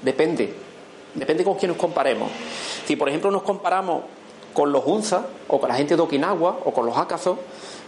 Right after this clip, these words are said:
que son comunidades que viven de hace miles de años, que tienen una esperanza de vida entre los noventa y los ciento treinta años, no vivimos más que esa gente. Y llevan miles de años viviendo, o sea, vivi-, teniendo esa longevidad. Ahora, después analizaremos un poco cómo comen esta gente.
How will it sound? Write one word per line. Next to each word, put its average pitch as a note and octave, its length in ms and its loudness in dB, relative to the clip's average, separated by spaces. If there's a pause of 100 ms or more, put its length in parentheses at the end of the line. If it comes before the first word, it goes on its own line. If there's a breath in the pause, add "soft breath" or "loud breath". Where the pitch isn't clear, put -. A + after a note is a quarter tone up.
que C#3 80 0
son D#3 160 0
comunidades D#3 560 2
que D3 80 -2
viven D3 240 4
de B2+ 60 4
hace C#3+ 160 0
miles D3+ 240 4
de D3+ 100 2
años, F#3 320 0 (300)
que C#3+ 80 4
tienen D3+ 240 2
una D#3+ 140 4
esperanza D#3 360 -2
de C#3+ 80 4
vida F3 160 6
entre D3 160 2
los B2+ 140 0
noventa C#3+ 360 2
y C#3 40 2
los A#2+ 120 0
ciento D3+ 220 0
treinta D#3+ 380 2
años, F3+ 260 -2 (540 loud breath)
no C#3 160 2
vivimos F3 260 2
más C3+ 120 -2
que C#3 80 -2
esa A#2+ 140 -2
gente. G3 360 0 (180)
Y - 60 -2
llevan C#3 240 2
miles C#3+ 200 4
de C#3 80 4
años D3 420 0
viviendo, D3 680 4
o - 20 0
sea, C#3 160 2 (160)
vivi-, C3 320 0
teniendo C#3+ 300 2
esa D#3+ 140 0
longevidad. C#3 540 2 (600 loud breath)
Ahora, C#3+ 180 0
después E3 240 0
analizaremos F#3 380 2
un F#3 80 0
poco F#3+ 220 4
cómo D#3+ 200 2
comen D#3 260 2
esta D3 200 0
gente. A#2 340 0